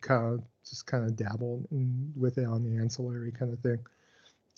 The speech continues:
And, um, as far as our game night on Thursday, I played a lot more of Lost Ark. We played a couple hours of that, me and Dez, and also, uh, Jason Surgeon Fire.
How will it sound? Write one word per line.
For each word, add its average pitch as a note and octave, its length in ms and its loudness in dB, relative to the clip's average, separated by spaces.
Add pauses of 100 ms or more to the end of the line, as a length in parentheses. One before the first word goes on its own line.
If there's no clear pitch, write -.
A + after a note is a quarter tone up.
And, B2+ 440 8
um, A#2+ 560 8
as A#2+ 180 2
far C3 360 10
as B2+ 140 8
our B2 120 8
game C3 240 8
night C3+ 180 8
on B2 200 4
Thursday, D#3 500 10
I C3+ 40 8
played E3 380 8
a C#3 160 2
lot C3+ 460 4
more D3 320 6
of C3 180 4
Lost B2 360 6
Ark. E3+ 200 8
We D3 80 8
played C3 200 6
a B2 40 6
couple B2+ 280 2
hours C#3 580 8
of C3 160 0
that, C#3 240 6
me B2+ 160 6
and A#2 100 4
Dez, B2+ 380 6
and B2+ 260 2
also, B2 600 4 (140)
uh, A#2 40 2
Jason A2+ 380 6
Surgeon A#2 320 4
Fire. E3 500 10